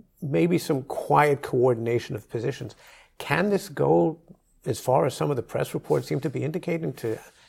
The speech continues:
concrete cooperation against Iran? That would really be a dramatic change.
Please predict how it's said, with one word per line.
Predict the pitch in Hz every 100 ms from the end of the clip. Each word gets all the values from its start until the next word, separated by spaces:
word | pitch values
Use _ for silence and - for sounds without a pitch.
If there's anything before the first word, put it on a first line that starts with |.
| -
concrete | - 147 160 175 175
cooperation | 156 139 - 113 156 175 170
against | 151 143 -
Iran? | 123 131 180 185 _ _ _ _ - _ _ _ _ _ _
That | 117 113 -
would | 127
really | 123 160 151
be | 120
a | 123
dramatic | 123 127 131 143
change. | - 202 196 131